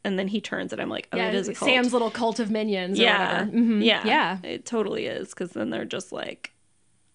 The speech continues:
Speaker 1: I don't know. They can all talk
Speaker 2: Yeah, he's
Speaker 1: to
Speaker 2: the
Speaker 1: each
Speaker 2: quote unquote
Speaker 1: other.
Speaker 2: alpha. Yes, that is explained a little bit better in the book than
Speaker 1: Yeah.
Speaker 2: it is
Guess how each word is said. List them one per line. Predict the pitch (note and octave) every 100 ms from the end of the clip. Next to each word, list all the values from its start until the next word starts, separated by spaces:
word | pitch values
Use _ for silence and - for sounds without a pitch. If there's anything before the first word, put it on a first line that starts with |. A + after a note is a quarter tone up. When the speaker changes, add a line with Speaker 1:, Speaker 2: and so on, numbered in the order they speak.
| _
Speaker 1:
I | A3 G#3 -
don't | - -
know. | -
They | - F#3+
can | -
all | F3+ F3+ _
talk | - -
Speaker 2:
Yeah, | G#3
he's | G#3 A3+
Speaker 1:
to |
Speaker 2:
the | B3
Speaker 1:
each | B3
Speaker 2:
quote | A3
unquote | G#3+ C4 -
Speaker 1:
other. | C4+
Speaker 2:
alpha. | F#3 G3 - F#3 F#3
Yes, | - A#3 B3 G#3 A3+ - -
that | G#3 A3+ G#3+
is | A3 G#3+ F#3+ F3
explained | G#3 - A3 G3+ F#3+
a |
little | F#3 F3
bit | F3 F3
better | F3+ F3+
in | F3
the | F3+
book | F3+ F3
than | -
Speaker 1:
Yeah. | G3+ F3 F#3+ -
Speaker 2:
it |
is | F3 F3+ -